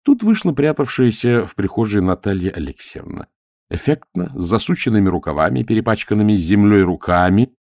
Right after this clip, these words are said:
в стратегически скромном платье «Симплисите», с немного растрепанными волосами.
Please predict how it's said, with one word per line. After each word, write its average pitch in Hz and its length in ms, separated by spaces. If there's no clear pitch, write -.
в - 80
стратегически 156 760
скромном 127 720
платье 101 760
«Симплисите», 101 1120
с - 160
немного 180 560
растрепанными 113 800
волосами. - 800